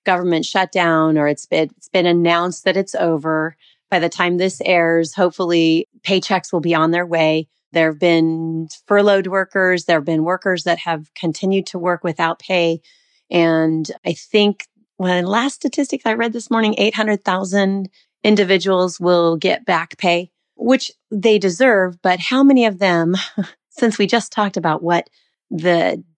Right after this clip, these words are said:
worker today, the, the employee of today wants and is willing to put up with and is willing to do, to risk in order to be happy in their work, how many of them are going to continue to stick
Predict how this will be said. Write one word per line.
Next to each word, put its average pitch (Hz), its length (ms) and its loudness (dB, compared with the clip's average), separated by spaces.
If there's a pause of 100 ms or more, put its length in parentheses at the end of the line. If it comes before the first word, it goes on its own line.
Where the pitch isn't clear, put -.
(120)
worker 190 420 2
today, 170 440 0
the, 156 220 0
the 180 160 2
employee 190 600 2
of 165 160 -2
today 156 440 0
wants 151 540 0
and 165 140 0
is 151 140 -4
willing 160 280 2
to 165 100 -8
put 170 180 -4
up 160 180 -2
with 151 280 -2
and 151 360 -2 (380)
is 165 160 0
willing 175 280 4
to - 140 -6
do, 180 460 2
to 185 180 -2
risk 214 480 -4 (240)
in 175 160 2
order 170 200 2
to - 140 -8
be 160 100 -4
happy 170 320 -4
in 156 100 2
their 147 120 0
work, 160 260 -2
how 190 160 -2
many 190 200 0
of 165 100 -2
them 170 180 0
are 165 80 0
going 151 220 0
to 151 300 -2
continue 160 420 -2
to 151 100 -6
stick - 480 -4